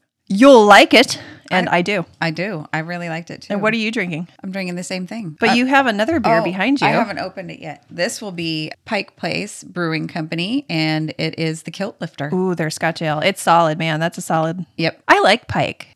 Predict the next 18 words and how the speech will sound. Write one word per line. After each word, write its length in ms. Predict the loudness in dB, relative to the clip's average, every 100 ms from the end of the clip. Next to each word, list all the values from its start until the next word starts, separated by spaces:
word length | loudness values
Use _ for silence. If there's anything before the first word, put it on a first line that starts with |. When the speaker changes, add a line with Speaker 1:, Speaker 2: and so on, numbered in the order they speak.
| _
Speaker 2:
Oh, 320 | 2 2 2 0
I 100 | -2
do, 140 | -2
too. 540 | -4 -6 -4 -6 -8 -14 _
Naughty 380 | -8 -2 0 0
Nelly 280 | -2 -2 -2
might 200 | -4 -6
be 80 | -8
my 140 | -8
favorite. 340 | -8 -10 -8 -4
Speaker 1:
Oh, 140 | -2
yeah. 300 | -2 -6 -8 -14 -10
That's 200 | -10 -8
good. 200 | -6 -4
And 160 | -2
I 60 | 0
like 300 | 0 -2 -4
their, 420 | -6 -6 -6